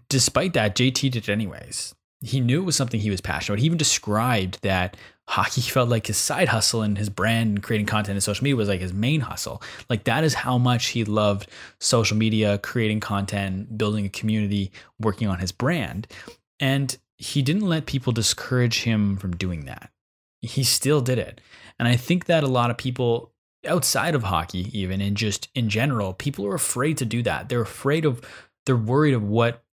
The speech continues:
their mom's gonna think, what their dad's gonna think, what their friends from high school are gonna think. They're worried about what their followers on Instagram are gonna think when they start posting content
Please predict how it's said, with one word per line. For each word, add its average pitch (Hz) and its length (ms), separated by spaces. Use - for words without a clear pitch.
their 117 100
mom's 101 400
gonna 73 180
think, - 220
what 95 80
their 104 100
dad's 110 340
gonna 98 140
think, 98 100
what 123 100
their 127 80
friends 135 300
from 127 100
high 117 260
school 95 300
are 80 60
gonna 76 140
think. 82 180
They're 101 100
worried 117 380
about 135 240
what 120 280
their 117 140
followers 104 640
on 113 140
Instagram 127 480
are 113 40
gonna 113 160
think 110 200
when 113 80
they 110 80
start 110 200
posting 107 280
content 95 480